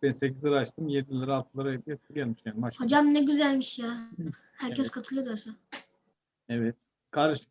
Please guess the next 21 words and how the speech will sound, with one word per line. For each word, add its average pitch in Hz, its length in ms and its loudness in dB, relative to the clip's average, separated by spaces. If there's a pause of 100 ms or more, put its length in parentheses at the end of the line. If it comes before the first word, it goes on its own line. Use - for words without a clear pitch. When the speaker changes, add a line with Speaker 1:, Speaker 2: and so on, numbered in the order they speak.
Speaker 1:
yani. 113 180 2
Nescafe 143 460 0
gibi 135 220 -4
olmuşsunuz. 113 440 -2 (120)
Altılar 143 500 0
bir - 60 -18
taraftan, 127 520 -2
yediler 123 440 0
bir 110 60 -2
tarafta, 113 420 -6
sekizler 113 460 -6
bir 113 140 -12
tarafta. 113 320 -6
Üçü - 220 -12
bir 131 80 0
arada 113 280 -2
Nescafe 123 480 -4
yani. 98 240 -4 (480)
Evet. 214 160 -4 (260)
Speaker 2:
Aynen 277 380 4
hocam. 262 280 0